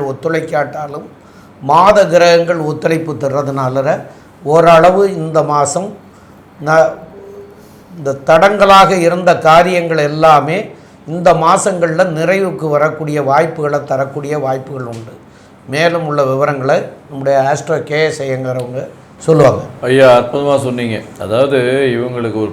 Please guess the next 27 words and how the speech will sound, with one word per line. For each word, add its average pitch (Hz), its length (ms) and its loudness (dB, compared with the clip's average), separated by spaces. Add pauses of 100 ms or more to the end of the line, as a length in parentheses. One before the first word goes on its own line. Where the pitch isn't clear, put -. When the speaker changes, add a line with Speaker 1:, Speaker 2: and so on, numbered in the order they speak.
Speaker 2:
பெரிய 147 300 0 (220)
ஏற்றம் 143 340 -2
என்ன 127 260 -6 (180)
அப்படின்னா, 113 440 -6
விருச்சிக 120 420 -4
ராசிக்காரர்களுக்கு 104 1080 -4 (1700)
செவ்வாய் 180 640 4 (240)
இவ்வளவு 160 400 4
நாளா 139 280 4
நீச்சப்பட்டு 151 760 -2
போயிருந்தார். 110 420 -4 (200)
அதாவது, 110 300 0 (120)
வைகாசி 135 500 2
மாசம் 120 380 -2
இருபத்தோரு 120 640 -6
நாள் 143 160 0
வருடம் 120 420 -4
வந்து 123 140 -8
நீச்சப்பட்டு 113 680 -8
போயிருந்தார். 107 460 -4 (100)
அதாவது, 110 340 -4 (300)
ஜூன் 123 280 -6
ஆறு 107 360 0
தேதி, 117 280 -8
ஏழு 107 260 -4
தேதி 107 280 -6
வரலாம். 95 340 -10